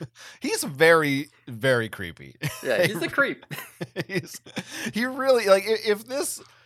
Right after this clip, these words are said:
Speaker 1: were a movie or, or you somehow
Speaker 2: Mm-hmm.
Speaker 1: took the idea of David in, like, a standalone movie, I, he, he, he's a villain. He's up there with some
Speaker 2: Yeah.
Speaker 1: of the scarier, like, horror movie <laughs> killers.
Speaker 2: We're gonna get to it. There, there is a part in this book that I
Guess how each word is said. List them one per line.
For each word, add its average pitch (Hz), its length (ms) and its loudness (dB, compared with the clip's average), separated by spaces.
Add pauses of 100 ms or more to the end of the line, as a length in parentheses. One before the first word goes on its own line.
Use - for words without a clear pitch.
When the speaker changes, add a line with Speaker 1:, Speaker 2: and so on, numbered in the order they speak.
(180)
Speaker 1:
were 165 380 8
a 151 80 6
movie 135 420 -2
or, 127 100 0
or 135 260 0
you 147 100 -2
somehow 165 400 6
Speaker 2:
Mm-hmm. 107 120 -6
Speaker 1:
took 143 280 -4
the 120 240 -6 (680)
idea 127 540 -2
of 113 140 -8
David 117 360 -4
in, 113 60 -8
like, 117 220 -4
a 117 40 -6
standalone 113 640 -6
movie, 104 320 -8
I, 107 120 0
he, 135 160 -14
he, 247 260 -18 (120)
he's 277 200 -8
a 220 60 -2
villain. 139 420 2
He's 147 160 -2
up 151 220 2
there 120 260 0
with 113 220 -6
some 135 220 -2
Speaker 2:
Yeah. 120 40 -4
Speaker 1:
of 113 60 -6
the 110 140 -6
scarier, 117 720 -4 (280)
like, 117 180 -12
horror 127 360 -4
movie 120 480 -4 (220)
<laughs> - 220 -8
killers. 151 440 -4
Speaker 2:
We're 220 160 4
gonna 269 220 6
get 254 240 8
to 165 160 2
it. 143 140 0
There, 190 340 6
there 214 360 2
is 220 220 -2
a 196 60 -6
part 220 260 2
in 175 60 -8
this 175 160 -2
book - 220 -10
that - 180 0
I 147 220 4